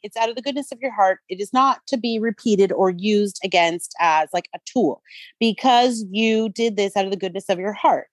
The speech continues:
You didn't do this to then, for the next five seasons, be able to say, "I kept you out of jail." You did this to help her at that time because she was struggling.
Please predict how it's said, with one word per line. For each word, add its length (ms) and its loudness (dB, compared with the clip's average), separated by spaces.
You 220 4
didn't 300 2
do 180 2
this 220 -2
to 160 -6
then, 240 2
for 100 0
the 80 0
next 400 -4
five 300 2
seasons, 460 -6
be 120 0
able 160 0
to 80 -8
say, 320 2
"I 80 2
kept 260 -2
you 60 0
out 60 0
of 80 -8
jail." 340 4
You 160 -6
did 140 -6
this 140 -10
to 80 -8
help 260 0
her 80 2
at 100 4
that 180 0
time 200 0
because 240 -2
she 100 -4
was 80 -4
struggling. 440 2